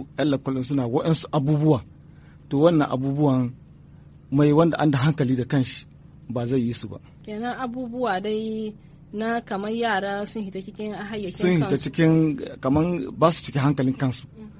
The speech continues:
Speaker 1: Don ka suna ganewa. Wani bi ma idan sun zo kusa gare su suka ce suna jin wani wari-wari,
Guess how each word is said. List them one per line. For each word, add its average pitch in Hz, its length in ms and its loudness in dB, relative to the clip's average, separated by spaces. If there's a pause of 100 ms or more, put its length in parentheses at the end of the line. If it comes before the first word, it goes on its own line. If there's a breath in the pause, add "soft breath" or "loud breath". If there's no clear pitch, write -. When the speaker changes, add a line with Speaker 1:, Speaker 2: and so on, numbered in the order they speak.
(240 loud breath)
Speaker 1:
Don 147 160 0
ka 135 80 -6
suna 160 260 2
ganewa. 123 400 2 (360 loud breath)
Wani 180 200 6
bi 196 100 4
ma 151 180 6
idan 143 240 2
sun 165 160 0
zo 160 140 4
kusa 165 200 0
gare 143 220 2
su - 100 -10
suka - 200 -10
ce 135 120 -2
suna 156 220 0
jin 131 180 0
wani 131 160 4
wari-wari, 139 540 2